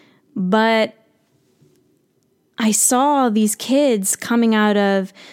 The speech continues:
C C M, College Conservatory of Cincinnati, and Carnegie Mellon, and University of Michigan, who were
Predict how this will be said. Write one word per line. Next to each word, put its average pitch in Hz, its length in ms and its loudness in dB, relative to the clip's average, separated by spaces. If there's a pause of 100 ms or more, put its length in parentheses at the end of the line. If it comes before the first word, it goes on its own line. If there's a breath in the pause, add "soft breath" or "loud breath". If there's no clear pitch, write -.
(240 loud breath)
C - 240 0
C 240 200 2
M, 226 480 2 (220)
College 220 300 -2
Conservatory 214 600 0
of 196 320 -2
Cincinnati, 208 840 2
and 190 380 0
Carnegie 226 420 2
Mellon, 208 540 2 (100)
and 190 500 0 (360 loud breath)
University 226 540 2
of 196 100 0
Michigan, 196 800 0 (480 loud breath)
who 247 680 0 (380)
were 233 840 0